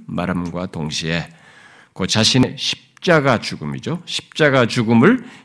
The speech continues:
영광 받는 것으로 말씀하신과 동시에 잠시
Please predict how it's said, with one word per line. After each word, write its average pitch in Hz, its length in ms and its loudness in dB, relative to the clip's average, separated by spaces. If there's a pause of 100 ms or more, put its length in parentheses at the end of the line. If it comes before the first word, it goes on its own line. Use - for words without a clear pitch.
(100)
영광 147 500 6
받는 156 460 6
것으로 147 500 6
말씀하신과 107 1120 -2
동시에 87 600 -4 (220)
잠시 104 720 2